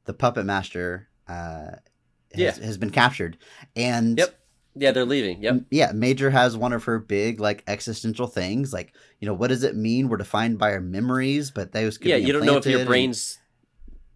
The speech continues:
Speaker 2: even, have you seen it? Yeah.
Speaker 1: Yeah, it's a few minutes long, and it's just a still frame. It's just them two in an elevator. There's no movement except for their mouths. It's just, and it lasts a long time. One drawing,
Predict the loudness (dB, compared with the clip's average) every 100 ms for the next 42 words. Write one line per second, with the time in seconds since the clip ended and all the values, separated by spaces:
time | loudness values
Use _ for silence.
0 | -10 -2 0 0 0 -2 -2 -2 0 2
1 | 2 0 -2 0 2 2 2 0 0 -2
2 | 0 2 2 -2 2 4 4 2 -2 -4
3 | 0 0 2 2 2 -4 -8 -8 -8 0
4 | 2 2 0 -2 -2 -4 -6 _ _ -6
5 | -6 2 2 2 -10 _ _ _ _ _
6 | -16 2 4 4 4 4 6 6 6 6
7 | 4 2 2 -2 -8 _ _ _ -20 _
8 | 4 6 6 0 2 10 10 12 10 8
9 | 6 6 6 6 4 4 6 4 4 -4
10 | -10 -6 -2 2 0 2 0 4 2 4
11 | 0 2 2 4 2 0 -2 -4 -12 -12
12 | -8 2 4 4 8 8 8 2 -2